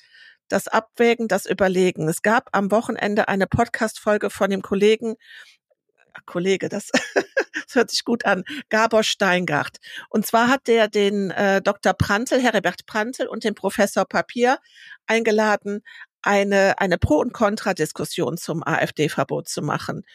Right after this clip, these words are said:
Ähm, Prantl war dafür und hat gesagt, „Es, wir müssen's wirklich verbieten, weil wenn wir es jetzt nicht machen, ist es irgendwann zu spät.“ Und, äh,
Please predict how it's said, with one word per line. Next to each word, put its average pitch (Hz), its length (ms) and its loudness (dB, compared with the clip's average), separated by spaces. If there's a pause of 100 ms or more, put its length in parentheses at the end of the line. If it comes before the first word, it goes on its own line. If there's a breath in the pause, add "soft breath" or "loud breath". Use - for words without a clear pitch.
(380 loud breath)
Ähm, 190 340 0
Prantl 233 520 0
war 185 320 4 (100)
dafür 226 400 -4
und 233 100 -2
hat 214 120 -8
gesagt, 190 340 -4
„Es, - 160 -18 (280)
wir 202 100 -6
müssen's 214 340 -4
wirklich 220 300 -4
verbieten, 214 480 -4
weil 190 140 4
wenn 196 140 0
wir 202 80 0
es 202 100 -4
jetzt - 200 -6
nicht - 160 -8
machen, 185 320 0
ist 170 120 -4
es 165 100 -12
irgendwann 170 340 0
zu - 120 -10
spät.“ 214 400 2 (640 loud breath)
Und, 196 560 0
äh, 185 420 4